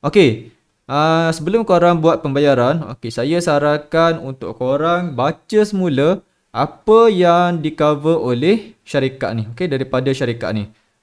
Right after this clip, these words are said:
Okey, korang boleh baca semula. Okey, jika kita dah, ah, puas hati dengan apa yang dia cover di sini, okey, kita scroll ke bawah. Okey, dan korang akan lihat beberapa lagi,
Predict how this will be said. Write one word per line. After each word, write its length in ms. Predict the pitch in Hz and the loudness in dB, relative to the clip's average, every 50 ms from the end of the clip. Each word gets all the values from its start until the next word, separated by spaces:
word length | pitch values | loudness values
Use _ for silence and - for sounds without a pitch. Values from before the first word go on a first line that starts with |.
| _ _ | _ _
Okey, 240 | - - - 170 170 | -8 -6 -6 -4 -4
korang 240 | 156 127 123 127 120 | -2 -2 -2 0 -2
boleh 160 | 123 120 123 | -2 -2 -2
baca 240 | 117 123 123 123 147 | -2 -2 -2 -4 -6
semula. 640 | - 139 113 107 104 113 135 170 226 220 - - _ _ _ _ _ _ _ | -6 -4 -4 -2 0 2 2 2 2 0 -4 -12 _ _ _ _ _ _ _
Okey, 320 | 123 123 - 170 143 120 | -6 0 2 2 2 2
jika 400 | 104 117 127 123 - 208 208 196 | 0 -4 -4 -2 -2 -2 -2 -2
kita 400 | 202 185 175 - - 156 147 139 | -4 -8 -12 -8 -4 -2 -2 -2
dah, 560 | 131 135 143 143 143 139 139 143 143 120 - - - | 0 0 2 2 2 2 0 -2 -4 -6 -12 -12 -8
ah, 240 | 110 110 110 113 113 113 | -6 -4 -4 -6 -4 -2
puas 160 | - 160 156 - | -2 -2 0 2
hati 560 | 160 160 160 - - 131 135 147 151 147 123 | 0 0 -2 -2 -2 0 2 2 2 0 0
dengan 320 | 123 120 127 127 123 110 | -2 -2 -2 -2 -2 -4
apa 400 | 92 117 127 - _ _ - 156 | -4 -6 -6 -8 _ _ 0 2
yang 240 | 151 139 127 123 120 | 2 4 2 0 0
dia 160 | 113 120 123 | -2 -2 0
cover 320 | 127 123 117 117 131 123 123 | 0 -2 0 0 0 0 0
di 80 | 117 | -2
sini, 320 | 117 - 110 98 104 127 170 208 208 - - - _ _ _ _ _ | -4 -8 -6 -4 0 2 2 2 2 0 -6 -20 _ _ _ _ _
okey, 400 | - 147 - 196 175 143 110 107 | -8 -2 2 2 4 4 2 0
kita 240 | - - - - 117 | -2 -8 -8 -6 -6
scroll 320 | 113 - - 170 185 214 196 | -6 -4 -2 0 2 2 2
ke 80 | 185 | 4
bawah. 560 | 147 123 113 110 117 143 175 185 180 - - | 4 4 4 4 4 4 2 2 0 -6 -12
Okey, 160 | - 120 113 120 | -8 -8 -6 -4
dan 320 | 147 170 185 185 185 180 | -2 -4 -4 -4 -4 -4
korang 240 | 180 156 151 156 143 | -4 -4 -4 -4 -6
akan 320 | 147 - - 156 151 151 | -6 -4 -4 -2 -2 0
lihat 300 | 147 147 160 170 160 160 165 - - 113 | 0 2 4 4 4 4 2 -2 -8 -4
beberapa 720 | 113 127 143 147 147 160 156 151 147 147 147 - - 151 | -2 -2 0 2 2 2 4 4 2 0 0 -2 -2 0
lagi, 720 | 147 139 135 131 127 135 156 156 156 160 160 - - - | 2 2 0 0 0 -2 -2 -2 -2 -2 -4 -8 -14 -20